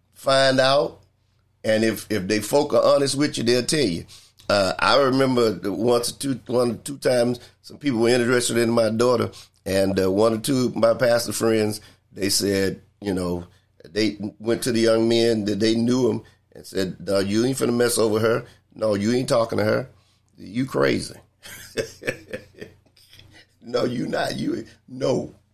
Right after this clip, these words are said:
And sometimes if people be honest, you know, I've had people to come and talk to me. I had one person one time come talk to me, and they was asking me about somebody. They said, uh, you know, they want to marry this, this young lady. And I said, "Oh, okay."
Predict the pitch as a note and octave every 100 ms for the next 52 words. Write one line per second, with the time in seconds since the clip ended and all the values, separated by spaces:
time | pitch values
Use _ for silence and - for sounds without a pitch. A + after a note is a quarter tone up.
0 | _ _ _ _ _ _ _ A2 B2 C#3+
1 | C#3 C3+ A#2+ G#2+ - D3+ D3 A2+ B2 C3
2 | F3 C3 A#2 - - _ C3+ A#2+ G#2+ D#3
3 | - C#3+ A#2+ A2+ C3+ A#2+ C3 A#2+ A#2+ B2
4 | B2 C3 A2+ A2+ A#2+ - A#2+ A#2 G#2+ G#2+
5 | A#2 A2 A2 G#2 A#2 G#2 A2 A2+ A2+ -
6 | _ _ G2+ A2 G#2 G#2+ A2 - G#2+ G#2
7 | G2+ - G#2+ G#2 G#2 G#2 G2 F2+ G2 F#2+
8 | F2 - _ _ - F2 F2+ E2 - -
9 | G#2+ G2+ F#2+ F#2 G#2 G#2+ A2 G2+ G#2 G#2+
10 | G#2 G2+ - F#2+ G2 G#2 G#2 G#2 G2+ A#2+
11 | G#2+ F#2+ - - - B3 - - - C4+